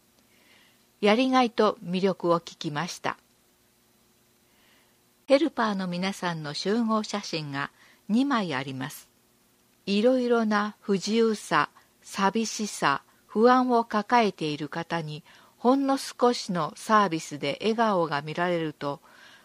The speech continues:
私自身も元気ややる気をもらえる。子供が小さい時に仕事を始めたが、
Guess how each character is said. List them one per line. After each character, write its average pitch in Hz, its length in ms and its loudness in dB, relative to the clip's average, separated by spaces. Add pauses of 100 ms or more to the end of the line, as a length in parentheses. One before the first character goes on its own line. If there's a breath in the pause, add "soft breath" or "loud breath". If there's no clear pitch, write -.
(100)
私 220 440 -2
自 202 300 -4
身 180 60 0
も 143 320 -8
元 220 320 2
気 175 200 -8
や 151 200 0 (640 soft breath)
や 190 140 2
る 226 120 2
気 226 180 -4
を 202 180 2
も 160 180 -4
ら 151 140 -2
え 143 100 -6
る。 - 160 -14 (1800 soft breath)
子 233 140 4
供 269 300 4
が 247 160 0
小 247 240 -4
さ 254 180 2
い 214 80 2
時 165 320 -6
に 151 140 -8
仕 - 160 -6
事 214 340 0
を 196 80 2
始 190 300 -4
め 175 160 -4
た 160 180 -6
が、 143 240 -10